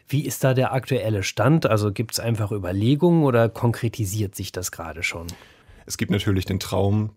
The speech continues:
Speaker 2: dieser Genossenschaft, dieses Kollektivs, aber dann gibt's natürlich auch erstmal das Kurzfristige. Also die Leute haben jetzt natürlich keinen Job mehr,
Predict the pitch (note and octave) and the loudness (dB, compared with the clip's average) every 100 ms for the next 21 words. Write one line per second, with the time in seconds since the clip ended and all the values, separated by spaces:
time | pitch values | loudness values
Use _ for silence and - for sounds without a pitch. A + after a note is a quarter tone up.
0 | _ G2+ F2+ F2 F#2 G2+ - D3 D#3 E3+ | _ -4 -2 -2 -2 -2 -2 0 -2 -2
1 | - - F2+ E2+ - F#2 - A2 A2+ - | -10 -4 -4 -4 -4 -6 -2 -2 -2 -4
2 | F2 G2 G2+ G2+ G2 - F#2+ G2+ G2 - | -2 0 2 0 -2 -6 -4 -4 -4 -6
3 | G2+ - G2 - - G2 - A2 - G#2 | -6 -4 -6 -6 -8 -8 -8 -10 -6 -4
4 | F#2+ - - - - _ - G2 F2 F2+ | -6 -8 -20 -20 -20 _ -2 0 2 0
5 | F2 E2 - E2+ F#2 F#2 F2+ F2+ - F2+ | -2 -4 -4 -2 0 -2 -2 -4 -4 -6
6 | - - - - A2+ - B2+ A#2+ | -4 -6 -6 -2 0 2 2 2